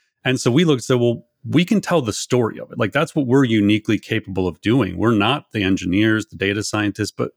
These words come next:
we, we're journalists by trade. Like, we, we can tell a story."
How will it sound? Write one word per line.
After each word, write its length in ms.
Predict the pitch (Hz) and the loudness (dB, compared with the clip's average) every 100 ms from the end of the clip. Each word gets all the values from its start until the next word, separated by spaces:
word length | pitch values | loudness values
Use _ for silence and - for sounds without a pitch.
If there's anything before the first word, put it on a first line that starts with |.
| - | -4
we, 380 | 107 165 151 - | -2 0 -4 -8
we're 200 | 120 117 | -4 -2
journalists 640 | 92 113 196 127 82 - | 0 0 0 -4 -10 -14
by 200 | - 58 | -8 -8
trade. 480 | - 143 190 - 113 | -6 -2 -2 -4 -6
Like, 140 | 117 110 | -8 -4
we, 200 | 110 120 _ | -4 -4 _
we 140 | - 107 | -4 -2
can 120 | 117 | -2
tell 200 | - 135 | -2 -2
a 60 | 98 | -4
story." 520 | - 180 196 - | -2 -2 -2 -6